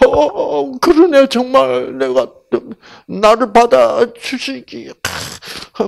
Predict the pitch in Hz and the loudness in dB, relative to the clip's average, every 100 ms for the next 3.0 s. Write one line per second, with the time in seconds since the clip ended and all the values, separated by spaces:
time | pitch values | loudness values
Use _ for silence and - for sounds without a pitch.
0 | - - 254 262 220 226 220 220 254 240 | -4 0 4 6 4 2 2 2 -2 -2
1 | 233 233 226 208 196 208 233 233 220 196 | -2 -2 -4 -4 -4 -4 -4 -4 -6 0
2 | 208 190 196 170 190 156 165 214 147 95 | 0 0 -4 -2 -2 -4 -4 -4 -4 -8